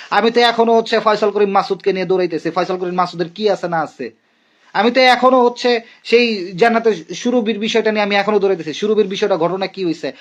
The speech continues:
আপনারা তো জানেন, দশ দিন দেখলেন সুরভি জেলের মধ্যে পঞ্চাশ কোটি না পাঁচ কোটি। এই পঞ্চাশ হাজার, পঞ্চাশ কোটি না পাঁচ হাজার টাকা,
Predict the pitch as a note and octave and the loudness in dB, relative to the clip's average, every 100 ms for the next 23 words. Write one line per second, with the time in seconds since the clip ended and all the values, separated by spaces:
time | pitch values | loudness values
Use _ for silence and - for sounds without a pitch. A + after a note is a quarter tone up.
0 | - F3+ F#3+ G#3 G3+ G3+ G3+ G#3+ - _ | -8 -4 -2 -2 -2 -2 -2 -6 -14 _
1 | _ - E3 F3 F#3+ G3+ G3 G3 G3+ G3 | _ -4 -2 -2 -2 -4 -4 -4 -2 -2
2 | F#3+ F3+ E3+ F#3 F#3 F#3+ G3+ F#3+ F#3+ G3 | 0 -4 -6 -6 -6 -6 -6 -6 -6 -6
3 | - F#3 F#3 F3 F#3 F#3 E3+ F3 - - | -8 -6 -6 -2 -4 -4 -4 -4 -6 -4
4 | G3 B3 C4 B3 A#3+ B3 A#3 A3+ G#3+ G#3+ | 2 2 4 2 4 2 2 0 0 -2
5 | A3+ A3+ A#3 - G#3 A3+ G#3+ A3+ A3 A3 | -2 -2 -2 -4 -2 0 0 0 0 0
6 | A3 G3 E3+ - G3+ G3+ F3+ - | 0 -2 -6 -4 -2 0 -2 -4